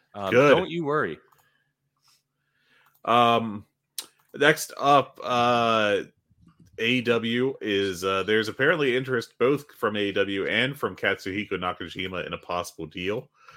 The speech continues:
Speaker 2: Um, a fantastic performer who can't, uh, apparently could not keep himself from getting into hot water in Noah. Um, but, you know, that is intriguing, if nothing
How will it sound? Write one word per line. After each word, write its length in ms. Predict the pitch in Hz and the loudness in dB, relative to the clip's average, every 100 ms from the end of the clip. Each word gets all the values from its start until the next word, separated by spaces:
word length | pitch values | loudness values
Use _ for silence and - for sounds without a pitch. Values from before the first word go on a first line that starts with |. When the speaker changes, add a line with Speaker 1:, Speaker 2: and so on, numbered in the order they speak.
| - _ | -20 _
Speaker 2:
Um, 720 | - 87 92 87 82 78 76 - _ _ _ - 92 104 | -2 0 2 2 0 -4 -14 -18 _ _ _ -18 -16 -10
a 140 | 90 90 | -8 -4
fantastic 680 | 101 95 90 98 87 92 85 | -2 -4 -2 -4 -4 -8 -10
performer 500 | 92 95 90 92 87 | -8 -8 -6 -6 -6
who 140 | 92 | -8
can't, 380 | - 98 90 - - - | -6 -4 -2 -4 -10 -6
uh, 360 | 85 82 80 78 | -4 -2 -4 0
apparently 340 | 110 123 104 | 0 2 0
could 140 | 101 | -4
not 200 | 98 95 | -2 -2
keep 220 | - 98 - | -4 -8 -8
himself 420 | 85 98 87 - | -8 -4 -4 -4
from 140 | 87 | -10
getting 240 | 82 85 85 | -8 -6 -8
into 180 | 82 | -10
hot 280 | - 90 - | -8 -8 -8
water 320 | - 90 87 | -8 -4 -4
in 140 | 80 80 | -4 -4
Noah. 380 | 85 98 87 - _ _ _ - - _ _ - | -2 0 -2 -6 _ _ _ -20 -20 _ _ -4
Um, 680 | 95 92 90 82 82 78 85 _ _ _ _ _ _ _ _ _ _ | 0 2 2 0 -4 -12 -14 _ _ _ _ _ _ _ _ _ _
but, 300 | - 90 87 | -2 -2 -2
you 100 | 98 | -2
know, 180 | 92 92 | 0 2
that 160 | 95 98 | 2 0
is 180 | 90 - | -2 -6
intriguing, 640 | 110 101 107 113 107 87 | -8 -6 -2 -2 -4 -6
if 140 | 85 92 | -6 -6
nothing 320 | 90 87 | -6 -8